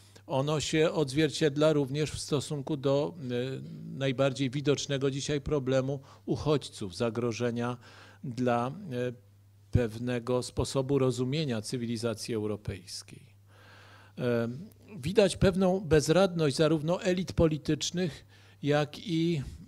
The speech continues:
no nie kryjmy tego, przedstawicieli Kościoła. I nie mam tutaj na myśli przedstawicieli Kościoła w Polsce tylko,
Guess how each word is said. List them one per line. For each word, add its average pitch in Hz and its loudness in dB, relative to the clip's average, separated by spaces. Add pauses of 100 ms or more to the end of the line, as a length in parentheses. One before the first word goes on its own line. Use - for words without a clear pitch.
(480)
no 147 -4
nie 160 -2
kryjmy 180 -2
tego, 120 -4
przedstawicieli 160 -6
Kościoła. 151 0
I 104 -8
nie 120 -6
mam 113 -8
tutaj 120 -6
na 117 -6
myśli 120 -8
przedstawicieli 120 -6
Kościoła 117 -4
w 101 -10
Polsce 110 -4
tylko, 127 -6